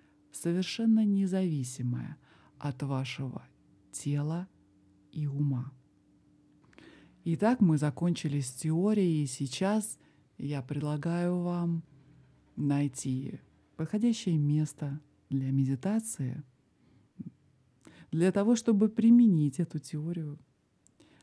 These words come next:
в жизнь. Практика очень приятная, она займёт от десяти до пятнадцати минут.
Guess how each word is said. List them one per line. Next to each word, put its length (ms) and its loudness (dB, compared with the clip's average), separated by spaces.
в 160 -6
жизнь. 440 -8
Практика 460 0
очень 300 -2
приятная, 720 2
она 180 2
займёт 440 -2
от 120 -4
десяти 460 -4
до 320 -2
пятнадцати 640 -4
минут. 400 2